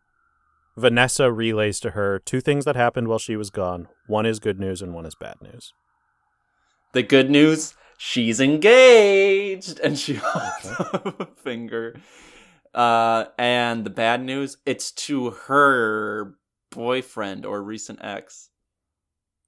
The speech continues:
Speaker 1: Yeah. And my final open-ended question, how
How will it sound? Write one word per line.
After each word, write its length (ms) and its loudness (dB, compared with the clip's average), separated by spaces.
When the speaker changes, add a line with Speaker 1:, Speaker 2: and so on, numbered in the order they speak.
Speaker 1:
Yeah. 220 -8
And 100 -6
my 120 0
final 340 4
open-ended 600 0
question, 480 0
how 160 8